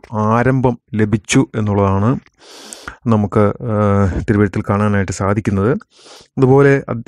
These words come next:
യഹോയാദാ പുരോഹിതൻ്റെ ജീവിതകാലം മുഴുവനും താൻ ദൈവത്തിന് പ്രസാദമായത് ചെയ്തു എന്ന്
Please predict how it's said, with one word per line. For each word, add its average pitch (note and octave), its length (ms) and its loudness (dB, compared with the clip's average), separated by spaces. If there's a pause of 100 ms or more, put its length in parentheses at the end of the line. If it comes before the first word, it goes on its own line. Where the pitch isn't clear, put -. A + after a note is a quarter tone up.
യഹോയാദാ C#3+ 1160 0
പുരോഹിതൻ്റെ C#3+ 680 4
ജീവിതകാലം C3 600 2
മുഴുവനും A#2 340 2 (760)
താൻ G#2+ 160 2
ദൈവത്തിന് A#2 340 4
പ്രസാദമായത് B2 800 2
ചെയ്തു A#2 440 2
എന്ന് A#2+ 120 0